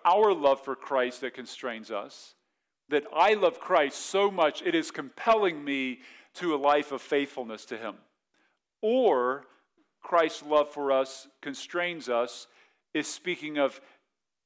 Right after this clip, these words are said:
not my love for Christ, but Christ's love for me. So if you notice the reading in verse fourteen, "For the love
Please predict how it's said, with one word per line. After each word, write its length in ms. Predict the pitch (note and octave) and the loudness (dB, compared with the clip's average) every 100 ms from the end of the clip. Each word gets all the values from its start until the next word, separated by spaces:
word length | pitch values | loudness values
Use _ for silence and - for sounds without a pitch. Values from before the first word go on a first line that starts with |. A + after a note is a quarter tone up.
| _ _ _ | _ _ _
not 280 | D3 G3 F#3+ | 0 0 2
my 160 | D#3+ | 0
love 240 | D3+ D3+ D3 | 2 2 0
for 180 | C#3+ C3+ | -4 -8
Christ, 540 | - G3 F#3 D#3 D3+ | -4 2 2 2 -2
but 140 | C3 - | -12 -10
Christ's 420 | - D#3 D3+ C#3+ | -2 0 0 0
love 160 | C#3 | 0
for 240 | - C3+ B2+ | 0 -6 -6
me. 340 | C#3 C#3+ G#2+ | -4 -4 -4
So 200 | G2+ C3+ | -10 -8
if 120 | B2 | -8
you 160 | B2+ A#2+ | -8 -14
notice 320 | C3+ C#3+ C3+ - | -6 -4 -4 -6
the 100 | B2 | -6
reading 320 | B2+ C3 B2+ | -6 -6 -8
in 80 | A#2 | -8
verse 160 | A#2+ | -10
fourteen, 460 | - C3+ A#2+ C3 A2+ - - | -6 -8 -6 -10 -10 -16 -20
"For 160 | - C#3+ | -10 -6
the 100 | B2+ | -4
love 320 | B2 C#3+ B2+ | 2 2 2